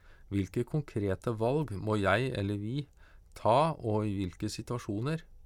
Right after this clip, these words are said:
Her kan det være nyttig med en gjennomgang av kvekervitnesbyrdene i lys av konkrete situasjoner. Det er også mulig å iverksette direkte aksjoner. Og seks, veien videre.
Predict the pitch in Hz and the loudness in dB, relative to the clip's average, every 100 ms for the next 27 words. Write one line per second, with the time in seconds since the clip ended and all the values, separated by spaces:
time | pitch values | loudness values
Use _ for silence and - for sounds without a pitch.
0 | - - - - 85 - 85 90 101 110 | -20 -20 -12 -2 -2 0 -2 0 -2 -2
1 | 107 - 101 104 101 101 101 92 85 90 | -6 -4 -2 -2 -2 -2 0 0 0 0
2 | 101 98 - 87 - 92 90 - 90 - | 0 -2 -2 -4 -2 -4 -4 -6 -6 -2
3 | 87 95 107 110 - - - 110 101 92 | -2 -2 -4 -4 -12 -20 -12 -4 -2 -2
4 | 98 - 95 - 101 92 85 - 92 98 | -2 -2 -4 -4 -4 0 -2 -2 -6 -6
5 | - 101 92 90 87 - - - - - | -6 -4 -4 -4 -4 -8 -20 -20 -20 -20
6 | - 95 90 90 135 139 117 98 110 107 | -6 -2 0 0 -2 0 0 0 -2 0
7 | 110 101 95 87 80 - 92 - 104 104 | 2 2 2 2 0 -6 -6 -4 -2 -2
8 | 98 85 - 95 - 90 87 87 - - | -2 -4 -2 -4 -2 -4 -2 -6 -10 -20
9 | - - - - - - - - - - | -20 -20 -20 -20 -20 -20 -20 -20 -20 -12
10 | - 143 101 82 - - - - 92 90 | -6 -4 -4 -6 -8 -16 -14 -2 2 2
11 | 101 101 87 80 - | 0 -2 -2 -2 -4